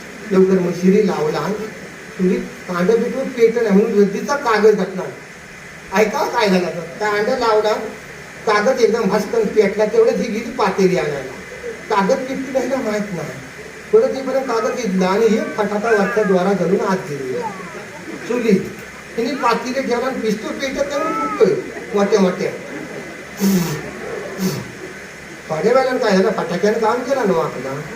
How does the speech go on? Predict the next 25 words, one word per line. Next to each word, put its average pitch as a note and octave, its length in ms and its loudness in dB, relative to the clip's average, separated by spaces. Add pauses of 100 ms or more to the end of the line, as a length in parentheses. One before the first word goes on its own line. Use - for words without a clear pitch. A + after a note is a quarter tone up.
(1500)
आणि B3+ 160 0
नेमकाच A3+ 680 4
मी C#4+ 80 -6
त्या C#4+ 240 -2
बाबूच्या A3 400 4
घरात G3 260 0
भाऊच्या F#3 400 4
गेला E3 260 0
आणि G3 220 -2
आवाज A3+ 380 2
धामकन F#3 720 2
आला. G3 340 -4 (800)
म्हटलं, A3 200 -4
"काय G3+ 280 2
रे F#3+ 140 6
झालं?" F3 200 2
म्हणून G3 220 6
बघितलं F#3 480 2 (120)
तर A3 60 0
म्हातारा F#3 460 2
एका F#3+ 280 4
साईडला, D#3 380 -2 (580)
तोंडावर F#3+ 400 6
सगळी G3+ 280 6
रक्का, F3 640 2